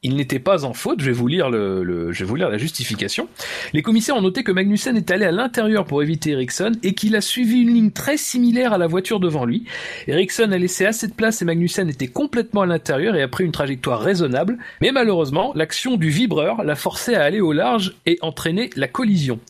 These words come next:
Les commissaires ont déterminé qu'il s'agissait d'un incident de course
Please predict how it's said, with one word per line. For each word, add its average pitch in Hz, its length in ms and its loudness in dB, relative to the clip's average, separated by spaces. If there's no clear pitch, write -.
Les 120 100 -2
commissaires 127 460 -2
ont 156 80 -2
déterminé 113 460 -2
qu'il 143 140 -4
s'agissait 107 400 -4
d'un 120 180 0
incident 185 360 0
de 135 60 -4
course 175 340 -4